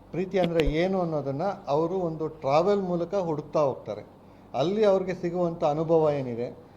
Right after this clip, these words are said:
ಆ ಅನುಭವಗಳ ಮೂಲಕ ಅವರು ಅದನ್ನು ಪ್ರೀತಿಯ ಅರ್ಥ ಕಂಡುಕೊಳ್ಳೋದು ಇಡೀ ಸಿನಿಮಾ. ಗೊತ್ತಿಲ್ಲ ಸರ್, ಅದು ಏನು ಗೊತ್ತಾ, ಪ್ರತಿ ಸಿನಿಮಾದಲ್ಲೂ ನಾನು ಸಿನಿಮಾ, ನೆಕ್ಸ್ಟ್ ಸಿನಿಮಾ ಮಾಡೋ ಥರನೇ ಪ್ರತಿ ಸಿನಿಮಾನೂ ಮಾಡೋದು.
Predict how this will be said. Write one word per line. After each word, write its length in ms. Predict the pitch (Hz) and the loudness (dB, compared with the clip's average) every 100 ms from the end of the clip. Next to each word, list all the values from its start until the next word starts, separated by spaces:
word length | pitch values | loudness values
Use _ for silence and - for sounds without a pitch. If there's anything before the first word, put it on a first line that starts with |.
| - - | -12 -2
ಆ 200 | 143 135 | 2 2
ಅನುಭವಗಳ 480 | 160 175 202 202 202 | 2 4 4 4 2
ಮೂಲಕ 480 | 180 180 185 185 208 226 - | 0 -2 -2 -2 0 0 0
ಅವರು 300 | 139 165 202 | 0 2 2
ಅದನ್ನು 460 | 180 165 170 214 208 | 0 0 -2 -4 -4
ಪ್ರೀತಿಯ 320 | 170 175 180 | -6 -4 0
ಅರ್ಥ 240 | 143 147 | 0 0
ಕಂಡುಕೊಳ್ಳೋದು 760 | 190 - 131 - 139 135 202 - - - - | -8 -6 -8 -6 -4 -2 -4 -8 -16 -14 -6
ಇಡೀ 160 | 143 | -4
ಸಿನಿಮಾ. 280 | 160 123 110 | -4 -6 -10
ಗೊತ್ತಿಲ್ಲ 1120 | - - - - - - - - - 208 170 135 | -14 -20 -20 -20 -20 -20 -20 -14 -4 0 0 2
ಸರ್, 160 | 143 | 0
ಅದು 640 | 135 131 156 175 170 160 151 | 0 0 2 2 4 4 2
ಏನು 200 | 175 208 | 0 -2
ಗೊತ್ತಾ, 280 | 175 185 | -2 0
ಪ್ರತಿ 340 | 180 - - 226 | -2 -2 -4 -4
ಸಿನಿಮಾದಲ್ಲೂ 580 | 226 208 214 202 202 208 | -2 0 2 2 0 0
ನಾನು 320 | 185 175 156 | -2 -2 -4
ಸಿನಿಮಾ, 380 | 156 170 180 180 | -4 -6 -2 -2
ನೆಕ್ಸ್ಟ್ 260 | 156 - | -4 -6
ಸಿನಿಮಾ 180 | 175 185 | -6 -4
ಮಾಡೋ 440 | 170 151 170 185 | -2 0 4 4
ಥರನೇ 560 | 185 180 180 196 220 214 - | 2 0 0 0 -4 -6 -10
ಪ್ರತಿ 200 | 147 170 | -8 -6
ಸಿನಿಮಾನೂ 360 | 170 156 160 | -6 -4 -2
ಮಾಡೋದು. 340 | 147 127 117 | -2 -4 -6